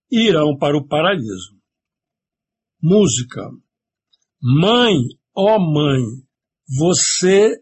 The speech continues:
é a doadora de fortuna para o mundo. Om Shanti. Vocês,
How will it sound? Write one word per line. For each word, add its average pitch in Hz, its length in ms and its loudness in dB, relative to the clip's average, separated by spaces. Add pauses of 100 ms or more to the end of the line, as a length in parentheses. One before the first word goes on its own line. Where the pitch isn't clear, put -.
é 170 140 -2
a 165 80 0
doadora 160 800 0
de 208 180 -4
fortuna 196 560 -2
para 208 220 0
o 226 80 -2
mundo. 165 640 -2 (2000)
Om 196 340 2
Shanti. 180 1200 -2 (1040)
Vocês, 214 680 2